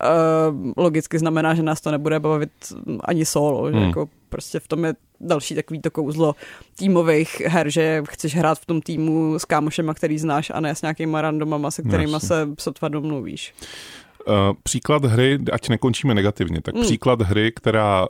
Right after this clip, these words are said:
Speaker 2: se v průběhu času vyvíjí, vyvíjí, vyvíjí a přijde mi, že jako to jde, eh, až s nějakýma jako karambolama, tak to jde jako k-, spíš k lepšímu než k horšímu, tak, eh, je od stejné firmy,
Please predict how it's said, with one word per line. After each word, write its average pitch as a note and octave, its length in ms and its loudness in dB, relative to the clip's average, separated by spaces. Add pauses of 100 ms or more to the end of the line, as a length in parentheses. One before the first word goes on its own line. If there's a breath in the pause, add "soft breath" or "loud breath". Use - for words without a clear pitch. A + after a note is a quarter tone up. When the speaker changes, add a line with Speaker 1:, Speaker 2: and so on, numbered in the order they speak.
Speaker 2:
se G2 280 2
v - 80 -8
průběhu G#2 280 0
času A2+ 300 -2
vyvíjí, G#2+ 380 2
vyvíjí, G2+ 360 2
vyvíjí F#2+ 580 -2 (460 loud breath)
a F2+ 280 2
přijde G#2+ 260 0
mi, G#2+ 120 4
že A2 100 4
jako G#2+ 220 0
to - 160 0
jde, G#2 380 4 (300)
eh, G2 40 -2 (200)
až - 180 -8
s - 40 -12
nějakýma F#2 380 0
jako - 200 -6
karambolama, F#2 640 2
tak - 180 -6
to G#2 120 -2
jde G2 80 2
jako G2 200 0
k-, - 120 -10
spíš - 240 -6
k - 100 -8
lepšímu - 400 0
než A2 160 4
k - 40 -2
horšímu, A2+ 580 2 (540 loud breath)
tak, - 240 0
eh, A2+ 40 4 (200)
je G2 160 4
od - 140 -2
stejné F#2+ 260 2
firmy, G#2 360 2